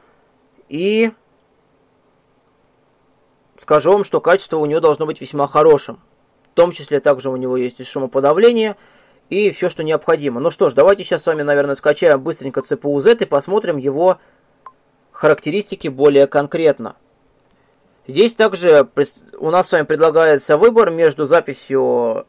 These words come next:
э, с микрофона или записью системных звуков. Я предпочёл выбрать микрофон.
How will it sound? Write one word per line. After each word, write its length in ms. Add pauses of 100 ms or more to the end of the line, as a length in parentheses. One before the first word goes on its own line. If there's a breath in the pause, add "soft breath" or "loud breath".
э, 320
с 140
микрофона 560
или 180
записью 500
системных 480
звуков. 400
Я 140
предпочёл 500
выбрать 240
микрофон. 580